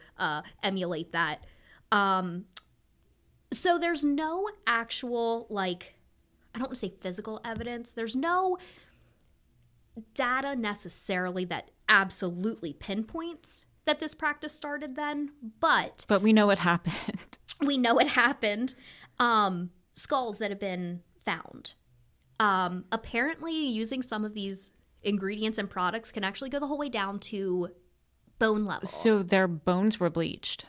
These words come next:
Speaker 1: Yes.
Speaker 2: So the dingy bones we talked about last
Speaker 1: <laughs>
Speaker 2: week.
Speaker 1: Yes.
Speaker 2: Don't,
Speaker 1: Were
Speaker 2: you don't have to settle for that.
Speaker 1: No.
Speaker 2: No.
Speaker 1: <laughs> No. Um, it also, it, because,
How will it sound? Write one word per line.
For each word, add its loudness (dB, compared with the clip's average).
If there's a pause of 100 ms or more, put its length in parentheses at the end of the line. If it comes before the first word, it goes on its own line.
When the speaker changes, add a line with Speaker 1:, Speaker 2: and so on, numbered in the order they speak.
(140)
Speaker 1:
Yes. -4
Speaker 2:
So 8
the 10
dingy 8
bones 4
we 2
talked 6
about 10
last 4
Speaker 1:
<laughs> -
Speaker 2:
week. 2
Speaker 1:
Yes. 4 (1000)
Speaker 2:
Don't, 10
Speaker 1:
Were 12
Speaker 2:
you 8
don't 12
have 6
to 2
settle 6
for 2
that. 2
Speaker 1:
No. 8
Speaker 2:
No. 8
Speaker 1:
<laughs> 6
No. 4 (840)
Um, 6 (1800)
it -10
also, 2 (260)
it, -12
because, -2